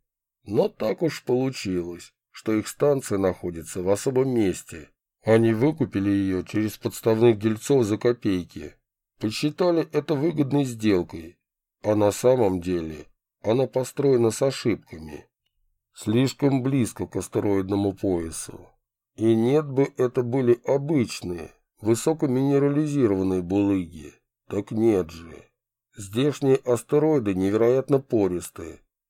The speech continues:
Это из-за значительной доли льда в их составе. Несмотря на объёмы, получилось легко выбить парочку направленным взрывом дронов,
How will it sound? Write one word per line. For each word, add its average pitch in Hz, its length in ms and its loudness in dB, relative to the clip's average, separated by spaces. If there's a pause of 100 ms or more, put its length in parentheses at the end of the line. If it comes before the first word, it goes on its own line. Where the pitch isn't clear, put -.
(180)
Это 113 300 0
из-за 113 540 -2
значительной 113 680 2
доли 110 300 2
льда 104 360 2
в 113 120 0
их 117 120 -2
составе. 87 760 -2 (420)
Несмотря 120 680 2
на 117 180 6
объёмы, 117 720 0
получилось 143 580 -2
легко 160 400 0
выбить 110 380 0
парочку 143 500 0
направленным 117 680 4
взрывом 123 440 2
дронов, 98 560 0